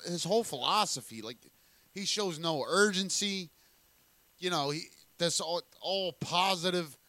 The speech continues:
bullshit. Like, like, you know, yeah, we talked to Segura, and, and he knows he shouldn't. No, you don't talk to him. You fucking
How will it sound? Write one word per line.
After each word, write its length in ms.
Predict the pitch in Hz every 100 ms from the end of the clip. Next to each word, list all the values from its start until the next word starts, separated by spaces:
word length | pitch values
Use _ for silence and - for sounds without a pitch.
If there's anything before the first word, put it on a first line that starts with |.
| -
bullshit. 760 | 170 185 185 - 190 185 175
Like, 220 | 147 135 113
like, 200 | 131 127 - -
you 120 | 143
know, 160 | 131 98 104
yeah, 180 | 139 131
we 180 | 151
talked 360 | 175 - 180 -
to 80 | 127
Segura, 560 | - 107 117 107 98
and, 120 | 101 101
and 180 | 120
he 160 | 123 156
knows 240 | 160 143
he 100 | 123
shouldn't. 280 | 139 139 - _ _ _
No, 420 | 208 285 220 113 73 _ _ -
you 120 | 208
don't 180 | 285 285
talk 360 | - 190 180 -
to 160 | 196
him. 80 | 214 - - -
You 140 | 277
fucking 500 | - - 320 311 233